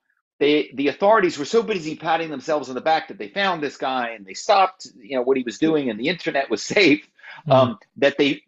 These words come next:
Speaker 1: that they stopped worrying about us and they kinda just dropped the ball and let us go. Um,
Speaker 2: Hmm.
Speaker 1: and so we were really, really lucky, um, that we escaped from that very close call.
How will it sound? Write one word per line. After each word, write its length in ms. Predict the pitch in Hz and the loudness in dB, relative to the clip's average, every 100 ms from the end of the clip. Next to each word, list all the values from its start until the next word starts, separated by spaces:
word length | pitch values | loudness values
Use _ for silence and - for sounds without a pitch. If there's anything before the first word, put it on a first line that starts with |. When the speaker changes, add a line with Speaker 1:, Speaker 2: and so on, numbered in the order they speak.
| 104 | -4
Speaker 1:
that 180 | 147 | -2
they 120 | 156 135 | -2 -4
stopped 380 | - 151 151 | 0 -2 -2
worrying 320 | 139 135 131 117 | -4 -4 -4 -4
about 260 | 117 117 | -2 0
us 240 | 117 113 113 | -2 -4 -8
and 80 | |
they 100 | 101 | -10
kinda 280 | 98 123 120 | -8 -6 -6
just 220 | 113 104 | -8 -10
dropped 340 | - 120 113 - | 0 2 2 0
the 60 | |
ball 280 | 101 113 110 | -2 0 2
and 100 | 98 | 0
let 160 | 98 95 | -2 0
us 200 | 92 - | -2 -6
go. 340 | 95 87 85 _ _ _ _ _ | -8 -8 -10 _ _ _ _ _
Um, 420 | 107 101 98 113 | 0 0 0 -2
Speaker 2:
Hmm. 60 | 110 | -2
Speaker 1:
and 160 | 107 101 | -4 -2
so 220 | - 120 | 2 2
we 220 | 113 120 | 4 4
were 200 | 113 113 | 4 0
really, 500 | 113 135 147 147 135 | 0 4 4 6 2
really 440 | 120 127 123 117 104 | 2 4 4 2 0
lucky, 640 | 110 113 110 107 95 95 - | 2 2 2 -4 -6 -8 -6
um, 420 | 98 95 95 95 | -4 -4 -6 -2
that 200 | 101 101 | -2 -2
we 160 | 98 95 | -4 -4
escaped 500 | - - 101 101 - | -6 -2 0 -2 -6
from 200 | 101 95 | -8 -4
that 220 | 92 - | -4 -2
very 200 | 98 90 | -2 -2
close 300 | - 87 - | -6 -8 -8
call. 340 | - 82 76 | -6 -6 -6